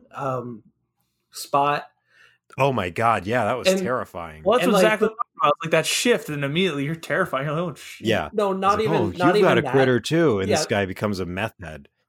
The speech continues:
Speaker 1: No, that,
Speaker 2: <laughs>
Speaker 1: yeah, that part was scary, but when he was basically, like, interrogating Arlo, and y-, you can just, like, see the look on his face, and he's like, "You know where he is." And I don't know exactly what it says,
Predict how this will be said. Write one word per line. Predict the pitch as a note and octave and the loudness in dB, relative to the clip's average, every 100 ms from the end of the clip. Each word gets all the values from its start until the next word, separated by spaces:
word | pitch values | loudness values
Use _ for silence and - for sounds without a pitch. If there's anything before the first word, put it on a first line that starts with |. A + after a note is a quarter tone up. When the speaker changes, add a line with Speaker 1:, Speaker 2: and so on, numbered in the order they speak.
| _ | _
Speaker 1:
No, | A3 G#3 G3 D#3+ | -20 -4 0 4
that, | D#3 F3+ E3+ | 2 2 -2
Speaker 2:
<laughs> | |
Speaker 1:
yeah, | F#3 D#3 | -2 2
that | E3+ F3 | 2 2
part | G3 G3+ | 0 0
was | F3+ E3 | -2 -4
scary, | - F#3 F#3+ F#3+ | -2 0 2 0
but | E3+ D3 - | 2 0 0
when | D#3 E3 | 0 0
he | D#3 E3 | 2 2
was | D#3 C#3 C3+ - - - | 2 0 -4 -12 -20 -2
basically, | D3+ D3 - C3+ - C3+ B2+ C3+ - | -2 0 -4 -2 0 2 0 -2 -4
like, | C#3 C#3 | -4 -4
interrogating | C3 B2+ C#3 C3+ C3+ C#3+ C#3+ D3 | -8 -2 0 2 2 2 0 0
Arlo, | C3+ C3+ C3+ D3 D3+ D3+ - _ _ | 0 2 2 2 2 0 -6 _ _
and | C#3 C#3+ | -2 -2
y-, | - | -4
you | D3 C3+ | -6 -4
can | C#3 | -2
just, | B2+ C#3 | 0 0
like, | C3+ | -2
see | - E3 | 0 0
the | C#3 | 0
look | B2+ C#3 C3+ | 2 2 2
on | D3 | 0
his | C#3+ C3+ | 0 -2
face, | - C#3+ D3 C#3+ | 0 2 0 0
and | B2+ | -4
he's | B2 A#2+ | -4 -8
like, | A2+ - | -10 -6
"You | C3+ | -4
know | B2+ A2+ | -4 -6
where | G#2+ A2 | -10 -14
he | G#2+ | -16
is." | G#2+ - A#2+ - | -16 -18 -20 -20
And | G#2 _ _ _ | -20 _ _ _
I | C#3+ | 2
don't | F#3 E3+ | 2 2
know | D3+ | 2
exactly | C#3+ C#3+ C#3 C3+ D#3 | 0 -2 -6 -2 0
what | D#3 D#3 | 2 2
it | D3+ | 0
says, | D#3 D3+ D#3 - | 0 0 0 -6